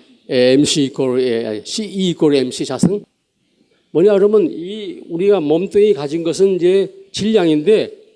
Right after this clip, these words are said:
질량이 이게 없어지면 에너지라 이거예요. 없어지는 게 아니고, 어,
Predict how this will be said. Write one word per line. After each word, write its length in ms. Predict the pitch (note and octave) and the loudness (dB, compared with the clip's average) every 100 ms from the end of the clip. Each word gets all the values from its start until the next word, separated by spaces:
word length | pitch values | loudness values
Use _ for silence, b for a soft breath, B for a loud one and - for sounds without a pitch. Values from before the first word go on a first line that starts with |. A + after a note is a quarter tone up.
| _ _ - | _ _ -10
질량이 640 | B3 C4 A#3 G#3+ G#3 A#3+ | -4 0 2 4 4 2
이게 140 | F#3 | 4
없어지면 760 | G3+ A3 E3+ - E3+ D3+ D3+ A3 | 2 2 -2 -4 -4 0 0 0
에너지라 540 | A3+ D#3+ C3 B2 B2+ F#3 | -2 -2 -2 -2 -2 -2
이거예요. 340 | F3+ D3+ A#2 - | 0 0 -2 -6
없어지는 440 | C#3+ - D3 D#3 | -6 -4 -4 -2
게 100 | G#3 | -2
아니고, 460 | C#3+ C#3+ G#3 C#3 A#2 | 0 0 0 0 -2
어, 160 | A2 | -8